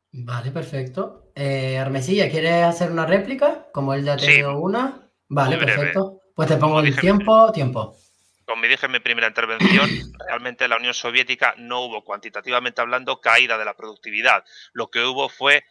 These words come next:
Speaker 2: una mala diversificación de la productividad, porque, por ejemplo,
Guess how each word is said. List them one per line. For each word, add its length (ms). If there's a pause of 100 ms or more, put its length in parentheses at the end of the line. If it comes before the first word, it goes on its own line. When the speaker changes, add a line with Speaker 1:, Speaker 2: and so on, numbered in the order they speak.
Speaker 2:
una 260
mala 260
diversificación 1000 (220)
de 160
la 120
productividad, 760 (280)
porque, 180
por 120
ejemplo, 460